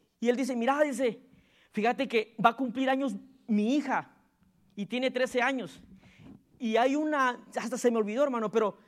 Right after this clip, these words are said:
el punto es de que estaban saliendo unos suéteres bien juveniles, blancos, con las iniciales del artista. Ya no me acuerdo cómo se llama.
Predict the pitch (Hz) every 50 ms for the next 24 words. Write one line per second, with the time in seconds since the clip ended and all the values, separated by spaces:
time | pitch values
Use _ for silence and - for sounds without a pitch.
0 | _ _ _ _ - 233 226 214 - 247 320 330 320 320 285 285 294 285 294 285
1 | 269 262 220 180 - - _ _ _ _ _ _ _ _ _ _ _ _ _ _
2 | _ _ _ _ _ _ _ _ _ _ _ _ - 240 226 233 254 277 302 320
3 | 311 - 294 285 302 302 311 311 311 302 294 294 - 294 320 330 330 330 277 220
4 | 220 208 - - - - - - - - 170 202 269 320 - - 285 247 240 226
5 | 262 330 339 262 214 - - - _ _ _ _ _ _ _ _ - 156 214 262
6 | 311 349 330 - 208 165 - - - - _ _ _ _ - - - _ _ _
7 | _ _ - 247 247 240 233 226 196 - 233 214 208 196 - - 254 269 302 311
8 | 294 - - - - _ - 190 220 208 202 185 175 160 - - 359 403 - -
9 | 196 147 - _ _ _ _ _ _ _ _ _ _ _ _ _ _ _ _ _
10 | _ _ _ 170 220 247 294 330 311 269 269 285 285 262 - 262 262 233 208 226
11 | 247 240 180 -